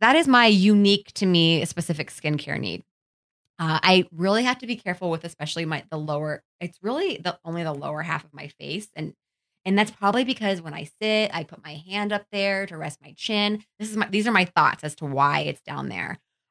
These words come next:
Um, but I'm always touching that area. So what I do, as I've mentioned before, is every night with, when it comes to the retinol, because it helps with skin turnover, is I use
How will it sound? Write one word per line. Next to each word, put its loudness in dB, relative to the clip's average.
Um, -4
but -6
I'm 2
always 2
touching -4
that 0
area. -6
So 2
what 8
I 6
do, 6
as 2
I've 2
mentioned 0
before, 0
is -2
every 4
night 0
with, -6
when -4
it -6
comes -2
to -12
the -6
retinol, -2
because 2
it 4
helps 0
with -4
skin -4
turnover, 4
is 2
I 4
use 0